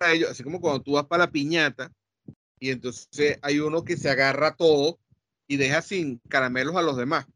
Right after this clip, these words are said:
Entonces, el que se los agarra todo es el rico y él es el culpable de que los demás no tengan caramelo. Esa es una visión de la riqueza, que es la visión más, más simple y es,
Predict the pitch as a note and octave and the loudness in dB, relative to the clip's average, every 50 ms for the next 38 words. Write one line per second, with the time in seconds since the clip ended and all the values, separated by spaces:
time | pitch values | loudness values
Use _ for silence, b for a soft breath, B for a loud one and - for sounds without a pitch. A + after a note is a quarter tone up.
0 | _ _ _ _ _ _ _ _ _ _ _ _ - C3 C3 D#3+ E3+ - D#3 - | _ _ _ _ _ _ _ _ _ _ _ _ -16 -10 -4 -4 -4 -4 -4 -8
1 | - D3 D3 C#3+ C#3 D#3 D3 D3 E3 D#3+ D#3 D3+ D3+ D3+ D#3 E3 F3 F3+ D#3+ - | -8 -8 -8 -6 -6 -6 -4 -4 0 2 2 2 4 4 4 4 4 2 2 0
2 | G3 A#3 A#3+ A#3+ - B3+ A#3 A3+ A3+ A#3+ A#3 - - G3 F#3 G3 G3 G3+ G3+ F3+ | 2 2 2 2 2 2 4 4 4 4 2 2 0 0 0 2 2 2 2 0
3 | D3 B2 _ - - - _ _ _ _ _ _ _ _ _ _ _ _ - G3 | 0 -2 _ -16 -18 -18 _ _ _ _ _ _ _ _ _ _ _ _ -8 -4
4 | A3 A3 G#3+ A#3 C4 C4+ B3+ A3 G#3 A#3 A#3+ - F#3 F#3 F3+ F#3+ G3 - - G#3 | 2 2 4 4 4 2 0 -2 -8 -10 -12 -6 -4 -2 -2 -2 -2 -4 -8 -10
5 | G#3 G#3 G3+ F#3 - - F3+ F3 E3+ F3+ F#3 F#3 F3+ F3 - - F3 E3+ F3 E3+ | -10 -10 -14 -14 -6 -2 -2 0 0 0 0 0 -2 -2 -4 -4 -2 0 0 0
6 | E3 D#3+ D#3 D#3+ F3+ F3 E3+ D#3 C#3+ C#3 B2 - A#2+ A#2+ A2+ A#2+ A#2 - A#2 A2+ | 2 0 0 0 0 0 0 0 -2 -6 -6 -6 -8 -8 -8 -8 -12 -10 -10 -10
7 | G#2 F#2+ F#2+ C2 - _ _ _ _ _ _ _ _ _ _ _ _ _ _ _ | -10 -10 -12 -16 -20 _ _ _ _ _ _ _ _ _ _ _ _ _ _ _
8 | _ _ _ _ - - D3 C#3 A#3 A#3 A#3+ A#3+ B3 A3+ G#3 E3+ - - A3 G3 | _ _ _ _ -8 -8 -2 2 2 4 4 4 2 0 0 -2 -2 -2 0 0
9 | E3+ C#3+ C#3 B2+ A#2+ A2+ A2+ G#2+ - - F#3 F3 D3 - - A#2 - - B2 B2 | 2 4 4 4 4 2 -2 -6 -6 -2 -2 -2 -2 -2 -6 -12 -10 -10 -10 -8
10 | D3 D#3+ D3+ D3+ C#3+ - C#3+ D3 C#3+ C#3+ D3 D3 C#3+ C#3+ C#3+ C#3+ - - - - | -6 -4 -4 -4 -6 -6 -6 -6 -6 -6 -6 -6 -6 -6 -6 -6 -10 -16 -20 -20
11 | _ _ _ _ _ _ _ _ _ _ - C3 D3+ D#3 - - A#3 G#3+ F#3 D#3+ | _ _ _ _ _ _ _ _ _ _ -6 -6 -4 -4 -4 -4 -4 -2 -2 -4
12 | C#3 G3+ G3+ F#3+ E3+ C#3 C3+ C#3+ C#3 C#3 - - - - - _ | -4 -4 -2 0 4 4 4 2 0 -4 -10 -14 -20 -20 -20 _